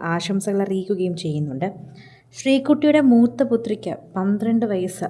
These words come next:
ആണിപ്പോൾ. ഇപ്പോഴിതാ പന്ത്രണ്ട് വർഷങ്ങൾക്ക് ശേഷം ഞാൻ വീണ്ടും അമ്മയാകാൻ പോകുന്നു എന്ന സന്തോഷമാണ് ശ്രീകുട്ടി അറിയിച്ചിരിക്കുന്നത്. സോഷ്യൽ മീഡിയയിൽ എല്ലാവരും ഏറ്റെടുക്കുന്നൊരു വാർത്തയായി ഇത്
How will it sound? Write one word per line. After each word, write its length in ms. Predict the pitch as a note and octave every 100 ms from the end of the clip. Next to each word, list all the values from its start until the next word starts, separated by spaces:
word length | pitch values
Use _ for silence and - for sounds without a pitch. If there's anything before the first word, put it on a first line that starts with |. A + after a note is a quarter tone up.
| - -
ആണിപ്പോൾ. 460 | F3 E3+ E3 E3+ G#3+ G#3 - - -
ഇപ്പോഴിതാ 480 | G#3+ - A#3+ A3+ G3+ G#3+
പന്ത്രണ്ട് 400 | G#3+ G#3+ A#3 B3 B3+
വർഷങ്ങൾക്ക് 520 | A#3 A#3 A3 G#3 G#3
ശേഷം 320 | G#3+ G3+ G#3 - - - -
ഞാൻ 140 | A#3+ B3
വീണ്ടും 300 | A3+ G#3 G#3+
അമ്മയാകാൻ 580 | G3 G3 A3+ A3+ G#3+ G#3 G3+
പോകുന്നു 320 | G3+ F#3+ G3
എന്ന 180 | G3 G3
സന്തോഷമാണ് 680 | G3 F#3 F#3 F#3+ G#3 G3 F#3 -
ശ്രീകുട്ടി 500 | - F3+ - - F3+ -
അറിയിച്ചിരിക്കുന്നത്. 720 | E3 E3+ E3+ F3+ E3 C#3+ E3 G3+ - - - - _ _
സോഷ്യൽ 380 | C#4+ C#4 C4+ D4
മീഡിയയിൽ 300 | D#4 D#4 D4
എല്ലാവരും 540 | B3 A3+ A#3 A#3 B3 A3+
ഏറ്റെടുക്കുന്നൊരു 580 | G#3 G#3 F#3+ G3 F#3+ F3+
വാർത്തയായി 420 | E3+ E3+ F#3
ഇത് 80 | F3+